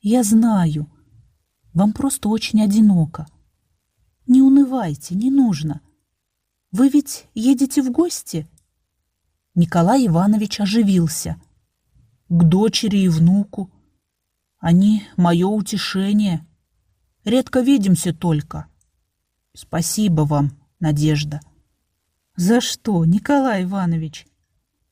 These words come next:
«За вашу доброту, за ваш рассказ. Рассказ о радостях Надежды».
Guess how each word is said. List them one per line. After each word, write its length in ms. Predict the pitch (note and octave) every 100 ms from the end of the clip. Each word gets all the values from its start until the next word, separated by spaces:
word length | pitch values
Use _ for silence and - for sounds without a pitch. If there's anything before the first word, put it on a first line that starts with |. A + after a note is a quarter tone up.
| _ _ _ _ _
«За 200 | F3 E3
вашу 320 | D#3+ G3+ - A#3
доброту, 760 | G#3+ G3+ G#3+ - F3 F#3+ F#3 _ _ _ _ _ _ _ -
за 200 | D#3 D#3
ваш 240 | D#3 -
рассказ. 640 | F#3 F3+ - D3 D3+ - - _ _ _ _ _ _ _ _ _ _ _
Рассказ 680 | D3 D3+ - F#3 G3+ G#3+ - - _
о 140 | E3+ E3
радостях 600 | E3 F#3 G3 - G#3 G3
Надежды». 760 | G3 E3+ E3 E3 F3 F3 E3